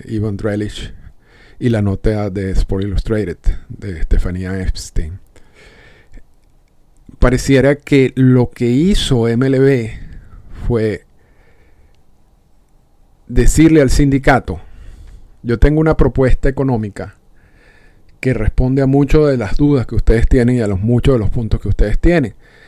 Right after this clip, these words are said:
pero para yo entregártela, ustedes tienen que renunciar a much-, a las propuestas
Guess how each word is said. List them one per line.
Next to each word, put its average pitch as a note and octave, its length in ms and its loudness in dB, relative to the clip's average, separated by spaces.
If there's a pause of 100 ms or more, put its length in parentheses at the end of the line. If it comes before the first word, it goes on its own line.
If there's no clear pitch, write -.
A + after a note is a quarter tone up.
(220)
pero A2+ 200 -2
para G#2+ 280 -2
yo C3+ 440 0 (1700)
entregártela, B2 1000 0 (380)
ustedes A#2 460 2
tienen A#2+ 320 0
que C#3 180 2
renunciar C#3+ 920 0 (1300)
a B2 120 2
much-, B2 400 0
a A#2+ 80 -2
las A2+ 140 0
propuestas A#2 800 0